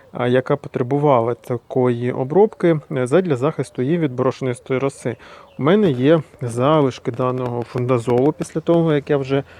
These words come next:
обробив усі рослини. І що можна, і що категорично не можна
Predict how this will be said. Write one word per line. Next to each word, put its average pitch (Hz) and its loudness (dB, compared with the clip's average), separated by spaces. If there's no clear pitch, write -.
обробив 135 0
усі 139 -4
рослини. 131 -2
І 151 2
що 143 4
можна, 185 2
і 139 -2
що 185 0
категорично 147 -2
не 139 0
можна 180 0